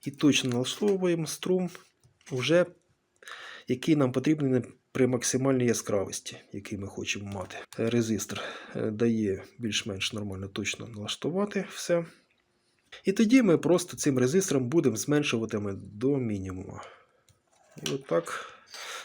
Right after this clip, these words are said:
доволі проста доробка. Дає можливість,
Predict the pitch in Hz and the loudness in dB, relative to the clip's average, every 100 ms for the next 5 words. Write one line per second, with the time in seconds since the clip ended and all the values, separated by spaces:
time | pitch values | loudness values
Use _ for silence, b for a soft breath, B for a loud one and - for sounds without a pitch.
0 | - 117 127 123 117 110 107 101 98 - | -14 0 4 6 6 4 2 0 -4 -12
1 | - 131 127 117 123 190 240 240 214 202 | -8 -8 -4 -2 2 4 2 2 0 0
2 | B B B B B _ _ - - _ | B B B B B _ _ -20 -20 _
3 | - - _ - 131 123 120 117 123 113 | -8 -8 _ 2 4 6 2 2 2 2
4 | 110 - | 2 -4